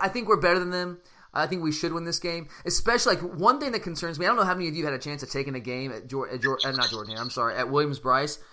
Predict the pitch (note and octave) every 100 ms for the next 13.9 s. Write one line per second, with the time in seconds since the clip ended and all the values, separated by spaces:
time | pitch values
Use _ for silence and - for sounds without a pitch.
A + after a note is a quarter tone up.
0 | - - C#3 D3+ D#3+ D#3+ D#3 D#3+ G#3+ A3
1 | G#3+ F#3 D#3+ F#3+ F#3+ D#3+ F3+ - D3 D3+
2 | E3+ E3+ D3+ C#3+ C3 D3 D3 C3+ D#3 D#3
3 | D3+ E3 F3+ E3+ C3+ C#3+ D#3 D3+ D3+ C3
4 | D3 C#3+ C3+ C#3 B2+ - C#3+ D3 D3 C#3+
5 | C#3+ C#3 - - - _ _ - C3 D#3
6 | D3+ C3+ B2+ B2+ B2+ B2 - B2+ B2+ -
7 | C#3 B2+ A#2 C3 B2+ A#2+ A#2 G#2 G#2 D2
8 | G#1+ - _ _ A2+ E3+ F3 G3 F3 -
9 | C3+ C3 - D3 B2+ B2 B2+ B2+ A#2 D3
10 | D3 C3 - - - D#3+ E3+ - F#3 F#3
11 | F#3 - D3+ D3 - C#3+ C#3+ - B2+ -
12 | A#2 B2 G#2+ A#2 C3+ D3+ F#3+ F3 C#3+ A#2+
13 | - D3 E3+ F#3 F#3+ F3+ E3+ E3+ E3+